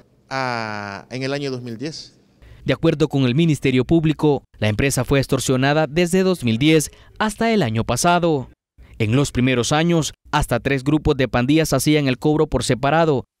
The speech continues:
Speaker 2: pero en dos mil doce, tras la incorporación de Mijango como vocero, se cambió a pago único, a través de cheques y granos básicos, que luego eran vendidos en el mercado central de San Salvador.
Speaker 1: Existe la representación fiscal en el sentido que este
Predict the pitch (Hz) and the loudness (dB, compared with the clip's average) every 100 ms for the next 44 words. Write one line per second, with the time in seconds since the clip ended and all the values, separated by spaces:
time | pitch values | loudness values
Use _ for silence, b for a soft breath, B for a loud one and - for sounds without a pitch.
0 | - 107 117 135 127 120 123 139 151 151 | -6 -2 0 0 0 0 0 2 0 0
1 | 151 143 143 139 165 156 151 139 139 123 | 0 0 0 0 -2 0 -2 0 0 0
2 | 156 143 131 127 165 170 156 135 - B | 0 0 0 0 0 0 0 0 -2 B
3 | B 107 127 139 135 147 151 143 147 127 | B 0 2 2 2 2 0 0 -2 0
4 | 127 160 - 214 - 127 113 139 180 170 | 2 0 2 -2 0 -2 2 2 4 2
5 | 156 156 117 - _ - 131 107 107 143 | 2 0 0 -8 _ -6 -4 -2 0 0
6 | 123 113 147 143 165 - 208 208 151 107 | 0 0 -2 0 -2 -2 -2 0 0 -2
7 | 107 165 160 160 165 151 - _ - 104 | 0 0 0 0 0 0 -2 _ -4 -2
8 | 113 143 139 139 151 139 123 135 190 170 | 2 2 2 2 0 0 0 2 2 2
9 | 151 - b b 107 127 180 185 185 180 | 0 -4 b b -4 0 0 0 0 0
10 | 185 214 208 139 110 110 123 127 123 131 | 0 0 0 -2 -2 -2 0 0 0 2
11 | 170 160 151 143 139 139 143 139 139 127 | 4 2 0 -4 -2 -2 -4 -6 -6 -4
12 | 123 139 139 147 131 147 170 180 - - | -4 -4 -8 -10 -8 -2 -2 -2 -10 -8
13 | 110 104 110 101 143 160 - 120 123 151 | -4 -4 -6 -8 -6 -6 -6 -4 -2 -2
14 | - - 170 143 | -6 -8 -6 -6